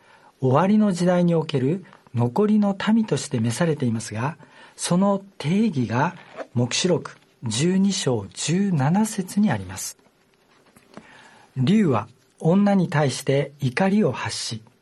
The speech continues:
女の残りの子ら、すなわち神の戒めを守り、イエスの証を持っている者たちに対して戦いを挑むために出ていった。」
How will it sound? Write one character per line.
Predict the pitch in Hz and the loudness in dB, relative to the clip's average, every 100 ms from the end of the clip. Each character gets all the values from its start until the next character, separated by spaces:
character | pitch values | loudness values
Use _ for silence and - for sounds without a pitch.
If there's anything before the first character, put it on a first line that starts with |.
| _ - _ _ | _ -20 _ _
女 | 147 180 190 190 | 0 2 4 2
の | 185 | 2
残 | 139 131 185 | 0 0 0
り | 196 | 2
の | 185 175 | 2 0
子 | 175 147 | 0 -2
ら、 | 123 - _ _ - | -2 -8 _ _ -10
す | 247 175 | -2 2
な | |
わ | 160 | 2
ち | 135 - 151 185 - - - _ | 0 -2 -4 -4 -12 -20 -20 _
神 | - 226 240 | 0 4 4
の | 175 | 4
戒 | 127 117 160 165 - | 2 2 2 0 0
め | 160 | 0
を | 165 165 | 2 0
守 | 110 113 135 110 | -2 -2 -2 -2
り、 | - _ _ _ 165 | -10 _ _ _ 2
イ | 190 | 2
エ | |
ス | 165 - | 2 0
の | 135 | 0
証 | 120 123 160 - | 0 0 -2 0
を | 165 | 2
持 | 156 202 | 2 0
っ | |
て | - 175 | 0 -2
い | 151 | 0
る | 135 | 0
者 | 131 165 | 0 0
た | 156 | -2
ち | 143 131 | -4 -2
に | 117 | -2
対 | 131 135 | -2 -2
し | 123 | -4
て | - 123 160 - - _ - | -4 -6 -6 -12 -20 _ -10
戦 | 120 165 180 196 | -2 -2 0 2
い | 196 190 | 2 2
を | 175 | 2
挑 | 165 202 | 2 2
む | 190 | 0
た | - 160 | 0 0
め | 202 | 2
に | 180 110 - | 2 -2 -2
出 | 135 | -2
て | 143 - | -2 -4
い | |
っ | - _ | -6 _
た。」 | - - | -12 -12